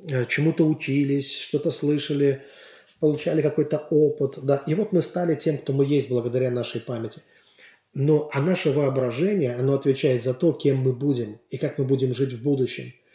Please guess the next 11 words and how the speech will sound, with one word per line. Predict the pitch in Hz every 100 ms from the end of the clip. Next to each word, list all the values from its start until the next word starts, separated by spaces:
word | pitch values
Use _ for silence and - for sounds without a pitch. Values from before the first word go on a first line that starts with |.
| _ _ -
И |
если | 139 127 202 - 160
мы | 151
пустим | 190 185 - 139
туда | 147 156 135
страх, | - 147 170 185 -
какие-то | 135 - 151
страшилки, | 127 - 123 - 208 202 165 160 - - -
какие-то | 131 185 175
ужасные | 151 147 165 - 135
картины, | 123 131 131 - 202 165 156